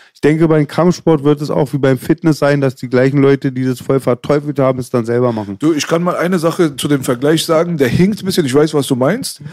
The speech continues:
Speaker 2: aber der Unterschied zwischen Fitness und Kampfsport ist halt beim Fitness, da hast du dein eigenes Verhältnis mit dem Eisen.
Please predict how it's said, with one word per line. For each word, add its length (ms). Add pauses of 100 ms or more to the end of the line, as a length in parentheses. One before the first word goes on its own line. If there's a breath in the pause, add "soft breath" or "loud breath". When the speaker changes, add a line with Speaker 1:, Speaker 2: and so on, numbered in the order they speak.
(180 loud breath)
Speaker 2:
aber 200
der 200
Unterschied 560
zwischen 360
Fitness 480
und 200
Kampfsport 640
ist 180
halt 200
beim 220
Fitness, 440
da 140
hast 260
du 260
dein 240
eigenes 400
Verhältnis 480
mit 140
dem 100
Eisen. 460